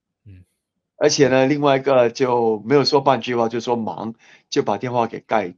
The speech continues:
Speaker 2: 盖掉了。呃，所以我，我，我觉得并不是因为我，我怕任何东西，
Speaker 1: 嗯哼。
Speaker 2: 只是我因为伤心过头，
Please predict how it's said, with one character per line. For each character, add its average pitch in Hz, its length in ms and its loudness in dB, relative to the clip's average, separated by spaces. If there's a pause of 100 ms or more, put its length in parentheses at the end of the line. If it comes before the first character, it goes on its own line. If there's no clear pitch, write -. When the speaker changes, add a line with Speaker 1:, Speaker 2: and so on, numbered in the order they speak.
(140)
Speaker 2:
盖 117 180 0
掉 104 200 -4
了。 - 240 -16 (920)
呃， 131 480 2 (320)
所 240 140 2
以 220 40 8
我， 175 180 4
我， 135 220 -4
我 147 100 4
觉 156 200 0
得 175 300 2
并 190 180 -6
不 180 100 -2
是 180 200 -4
因 175 100 -4
为 156 80 2
我， 107 280 -2 (100)
我 - 220 -14
怕 - 300 2
任 127 200 -2
何 101 100 -8
东 107 200 -10
西， 107 280 -10 (320)
Speaker 1:
嗯 107 80 -14
哼。 - 20 -16
Speaker 2:
只 - 100 -8
是 160 140 -2
我 110 200 -2
因 143 120 -4
为 139 100 0
伤 147 360 -4
心 135 280 -6
过 110 220 -2
头， 90 380 -14